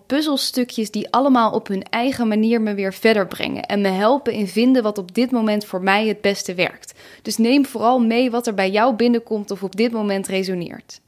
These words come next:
Nog ook weer even dezelfde disclaimer die ik vorige week al gaf. Ik wil zeker niet voorbij gaan aan het feit dat er een ontzettend heftige crisis aan de hand is.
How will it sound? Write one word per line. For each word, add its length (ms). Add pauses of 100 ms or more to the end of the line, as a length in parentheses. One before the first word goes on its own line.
(140)
Nog 200
ook 160
weer 140
even 220
dezelfde 440
disclaimer 560
die 100
ik 100
vorige 400
week 240
al 120
gaf. 280
Ik 140
wil 160
zeker 420
niet 160
voorbij 320
gaan 220
aan 120
het 120
feit 260
dat 160
er 100
een 120
ontzettend 640
heftige 500
crisis 360
aan 160
de 60
hand 280
is. 240